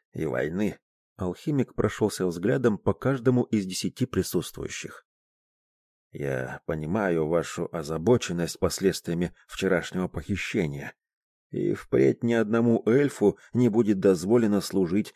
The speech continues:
в Доме магии. В качестве мер безопасности я сделал так, что от смерти уже и так покойного Лаэля Мертье отделяет одно заклинание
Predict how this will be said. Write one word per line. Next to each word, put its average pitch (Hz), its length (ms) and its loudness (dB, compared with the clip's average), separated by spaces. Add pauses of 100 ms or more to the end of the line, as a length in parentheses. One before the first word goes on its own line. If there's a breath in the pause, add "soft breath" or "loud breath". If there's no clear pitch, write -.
(120)
в 85 160 -4
Доме 90 280 0
магии. 78 640 -4 (460)
В - 100 -20
качестве 80 540 -6
мер 82 240 -4
безопасности 82 800 -2
я 85 320 0
сделал 80 400 -4
так, 92 240 -4
что - 320 -4 (340 soft breath)
от 92 180 -2
смерти 104 540 0
уже 98 300 2
и 107 160 -2
так - 340 -8
покойного 85 600 -2 (160)
Лаэля 82 480 -2
Мертье 95 560 2 (560)
отделяет 98 880 0
одно 110 400 2
заклинание 107 880 0